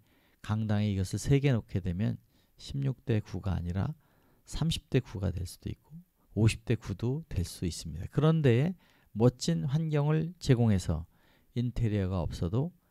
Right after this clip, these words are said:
강의실을 만드는 기술을 개발하게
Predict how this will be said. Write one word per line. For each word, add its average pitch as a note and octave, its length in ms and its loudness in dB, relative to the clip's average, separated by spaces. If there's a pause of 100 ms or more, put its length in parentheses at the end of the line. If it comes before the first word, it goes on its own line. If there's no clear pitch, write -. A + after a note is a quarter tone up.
(220)
강의실을 E2+ 840 -6
만드는 D#2+ 560 -6
기술을 A#2+ 500 -6 (140)
개발하게 D#2+ 680 -6